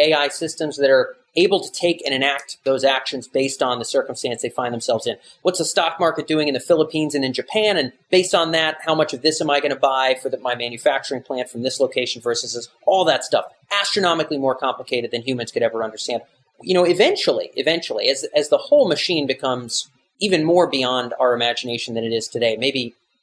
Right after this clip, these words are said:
three orders of magnitude more unimaginable, more, more ununderstandable, where is the role for human beings?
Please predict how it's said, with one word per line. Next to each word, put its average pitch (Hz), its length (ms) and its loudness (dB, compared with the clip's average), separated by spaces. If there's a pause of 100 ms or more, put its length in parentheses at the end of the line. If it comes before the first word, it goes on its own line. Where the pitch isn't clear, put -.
(340)
three 151 180 2
orders 131 280 4
of 117 80 -6
magnitude 120 480 -4 (100)
more 127 400 0
unimaginable, 117 680 -4
more, 123 260 0
more 139 200 0
ununderstandable, 131 760 -2 (340)
where 330 140 4
is 285 100 0
the 214 60 -4
role 190 160 4
for 175 140 -10
human 156 200 -4
beings? 107 280 -8